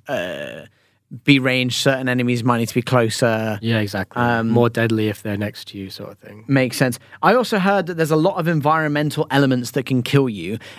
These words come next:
Speaker 1: and a lot of the
Speaker 2: Yeah.
Speaker 1: game, like, you're actually kind of navigating f-, through this world, and it can be a challenge as well. Um, there's, there's bits where you might be in a building that's burning. You have to figure out how to put a fire out.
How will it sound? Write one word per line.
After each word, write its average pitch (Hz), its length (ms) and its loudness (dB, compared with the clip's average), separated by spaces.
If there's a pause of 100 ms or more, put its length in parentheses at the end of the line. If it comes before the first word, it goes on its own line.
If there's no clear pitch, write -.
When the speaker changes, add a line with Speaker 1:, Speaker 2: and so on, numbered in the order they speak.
Speaker 1:
and 135 100 4
a 139 40 6
lot 151 260 2
of 156 80 -4
the - 80 0
Speaker 2:
Yeah. 135 60 -2
Speaker 1:
game, 139 260 2
like, 123 220 -2
you're 147 100 2
actually 151 240 -2
kind 151 140 0
of 131 60 2
navigating 143 840 2
f-, - 340 -8
through 147 220 6
this 131 200 -4
world, 131 360 2
and 123 80 -2
it 127 80 -8
can 220 340 0
be 196 140 4
a 160 40 -2
challenge 147 540 0
as 120 140 -4
well. 120 340 2 (380)
Um, 139 400 4
there's, 147 280 2
there's 135 200 0
bits 156 320 -2
where 147 100 6
you 143 80 2
might 139 180 0
be 147 80 0
in 135 80 2
a 123 60 0
building 143 460 2
that's 117 160 -6
burning. 139 500 2
You 135 100 2
have 127 160 -2
to 139 80 -10
figure 143 220 2
out 123 120 2
how 135 60 0
to 131 80 0
put 165 200 0
a 147 60 -4
fire 147 500 2
out. 143 340 0